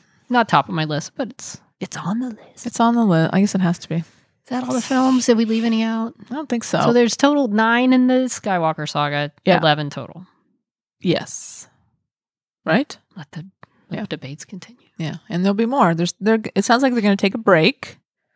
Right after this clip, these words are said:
Speaker 2: Hey, it's your buddy.
Speaker 1: It's Han Harrison.
Speaker 2: Um, they're gonna take a break from making and releasing, uh, Star Wars films for the time being, but I'm, I know there's a bunch coming.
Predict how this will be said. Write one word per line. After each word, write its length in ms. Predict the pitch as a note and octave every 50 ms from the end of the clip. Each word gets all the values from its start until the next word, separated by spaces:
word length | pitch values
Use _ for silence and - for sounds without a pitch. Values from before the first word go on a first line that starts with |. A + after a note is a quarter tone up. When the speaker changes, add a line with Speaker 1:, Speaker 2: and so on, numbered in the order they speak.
| _ _ _ _ _ _ _ _ _ _
Speaker 2:
Hey, 120 | - D4 D#4+
it's 120 | A#3+ -
your 60 | -
buddy. 300 | G#3+ C#4 C#4 G#3 F#3 - _ _
Speaker 1:
It's 140 | - - -
Han 380 | - - D4+ F4 F#4 E4 A#3+ - - - - - -
Harrison. 360 | C#4+ C#4+ D4 - - G#3 F#3+ -
Speaker 2:
Um, 520 | F#3+ F#3 F#3 F#3 F3+ F3+ F3 F3 E3+ E3 - _ _ _ _ -
they're 240 | A3 F#3 G3 G3+
gonna 180 | G3 G#3 G#3+ G#3
take 160 | - A3 G#3
a 60 | A3
break 220 | F#3+ G#3 G3+ G3 -
from 320 | - G3+ F#3+ F#3+ F3 - _ _ _ _ _ _ -
making 360 | F#3 F#3 F#3+ - - F#3+ F#3
and 100 | F3 F3
releasing, 720 | E3+ E3+ F3 F3 F3+ - - F#3+ F#3+ F3+ F3+ F3 E3+ E3 - _ _ _ _ _ _ _ _ _ _ _ _ _ _ _ _ _ _ _ _ _ -
uh, 160 | - E3 D#3+ D#3+
Star 240 | - - C4+ C#4
Wars 220 | C#4+ C4+ C4+ C4 -
films 440 | - B3+ A#3 A3+ A3+ A3 A3 - -
for 120 | - G3+
the 100 | F3+ F3+
time 300 | E3+ - G3 F#3 F3+ E3+
being, 340 | E3+ E3 F3 F3 F3 E3+ E3+
but 100 | E3 D#3+
I'm, 160 | E3 D#3+ D3+ -
I 120 | - E3 E3
know 180 | E3 E3 E3
there's 220 | E3+ F3 E3 E3 D#3+
a 40 |
bunch 280 | E3 - E3 D#3+ - -
coming. 600 | - - - G3 F3+ D#3+ B2+ G#3 F#3 F#3+ B3